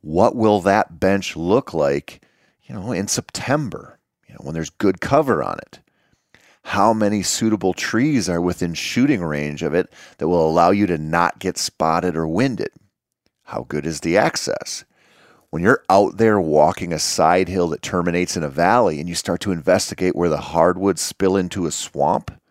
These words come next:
pay attention to not only why the spot has deer sign, but whether that matters to you as a hunter. The best, most rubbed up areas out there might be nearly unhuntable.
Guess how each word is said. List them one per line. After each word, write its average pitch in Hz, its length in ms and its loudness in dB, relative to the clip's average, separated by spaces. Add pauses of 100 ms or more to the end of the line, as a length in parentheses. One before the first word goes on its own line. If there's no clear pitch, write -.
(920)
pay 110 220 -2
attention 117 480 -2
to 90 80 -2
not 90 180 2
only 104 220 0
why 76 420 2
the 87 100 -6
spot 80 360 2
has 76 260 -6
deer 104 260 0
sign, 69 600 -8 (500)
but 76 120 -6
whether 98 260 0
that 107 200 0
matters 80 680 -2
to - 140 -8
you 76 200 -6
as 80 120 -4
a 82 40 -8
hunter. - 540 -6 (1200)
The 95 120 0
best, 92 680 -4 (260)
most 101 320 2
rubbed 92 560 2
up 95 180 2
areas 92 460 2
out 120 280 4
there 76 340 -4 (400)
might 82 520 -2
be 120 440 -2 (200)
nearly 101 720 -2
unhuntable. 92 800 -2